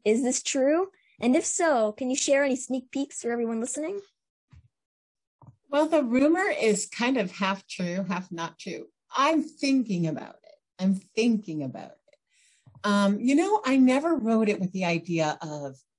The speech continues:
Speaker 2: "I'll write a sequel to this."
Speaker 1: Yeah.
Speaker 2: Um, and the very first author visit I had with a school in Arkansas, the very first question from this little boy was, "Is there gonna be a prequel or a sequel?"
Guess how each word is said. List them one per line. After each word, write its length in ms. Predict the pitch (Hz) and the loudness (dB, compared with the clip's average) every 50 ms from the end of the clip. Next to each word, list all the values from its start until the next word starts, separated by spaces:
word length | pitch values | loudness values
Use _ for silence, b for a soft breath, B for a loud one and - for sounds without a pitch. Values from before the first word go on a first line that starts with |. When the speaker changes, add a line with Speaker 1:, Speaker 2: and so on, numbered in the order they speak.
| _ _ | _ _
Speaker 2:
"I'll 160 | 262 311 370 | -8 -6 -4
write 220 | 339 214 160 165 | -2 0 0 0
a 40 | 202 | 0
sequel 380 | 202 - - 320 320 - 175 160 | -2 -4 -6 -8 -6 -6 -8 -8
to 120 | - 147 | -8 -10
this." 460 | - - - - - - - - - _ _ _ _ _ | -12 -14 -20 -18 -16 -16 -16 -16 -20 _ _ _ _ _
Speaker 1:
Yeah. 160 | 247 226 220 | -6 -2 0
Speaker 2:
Um, 380 | 196 196 185 180 185 185 185 - _ _ _ _ _ _ _ _ _ _ _ | 0 2 4 4 4 4 2 0 _ _ _ _ _ _ _ _ _ _ _
and 160 | 220 220 226 | 0 2 2
the 80 | 226 214 | 2 0
very 440 | 202 180 233 233 254 285 320 392 392 | 0 -2 0 2 2 2 2 0 -2
first 440 | - - 285 277 262 - - - - _ | -4 -4 -4 -4 -4 -6 -8 -12 -4 _
author 300 | 190 185 202 202 - 233 | 0 0 0 0 -2 -2
visit 280 | 208 214 214 196 208 196 | 0 0 0 0 0 -2
I 100 | 185 185 | -2 -2
had 360 | 180 170 196 196 185 175 160 | -4 -4 -2 -2 -2 -2 -4
with 140 | 170 170 175 | -8 -10 -10
a 40 | 170 | -12
school 320 | - - - 180 175 180 | -12 -12 -10 -8 -4 -2
in 120 | 190 196 | -2 -2
Arkansas, 920 | 190 - 156 156 170 165 - 160 147 143 135 - - 135 131 117 120 131 143 143 _ _ _ _ _ _ _ _ _ _ _ _ _ _ _ _ _ _ | -2 -2 -4 -4 -4 -4 -6 -6 -6 -6 -6 -8 -8 -8 -8 -8 -8 -10 -12 -14 _ _ _ _ _ _ _ _ _ _ _ _ _ _ _ _ _ _
the 140 | 190 185 180 | -2 -2 0
very 240 | 175 208 208 226 247 | 2 2 2 2 0
first 260 | 247 - 269 254 - - | -2 -2 -6 -6 -4 -4
question 480 | - 160 - - - 151 143 147 147 | -4 -4 -4 -4 -4 -4 -4 -4 -8
from 160 | 151 160 156 | -8 -8 -8
this 200 | 156 156 151 - | -8 -8 -8 -8
little 200 | - 175 170 180 | -8 -6 -6 -6
boy 380 | 170 165 160 151 147 147 147 147 | -8 -8 -8 -6 -4 -4 -4 -4
was, 560 | 139 135 147 143 139 139 131 131 135 135 131 - _ _ _ _ _ _ _ _ _ _ _ _ _ - | -6 -6 -8 -8 -6 -8 -8 -8 -10 -10 -12 -16 _ _ _ _ _ _ _ _ _ _ _ _ _ -8
"Is 100 | 185 170 | -4 -2
there 100 | 190 185 | -2 0
gonna 180 | 180 202 196 208 | 0 0 0 2
be 120 | 196 196 | 0 0
a 60 | 160 | -2
prequel 680 | - - - - 185 190 190 _ - 220 220 220 220 - - | -4 -6 -8 -8 -8 -8 -8 _ -4 -2 -2 -2 -4 -6 -8
or 80 | 160 | -8
a 60 | 151 | -8
sequel?" 440 | 135 - - - 139 _ _ - - | -8 -8 -10 -12 -14 _ _ -20 -20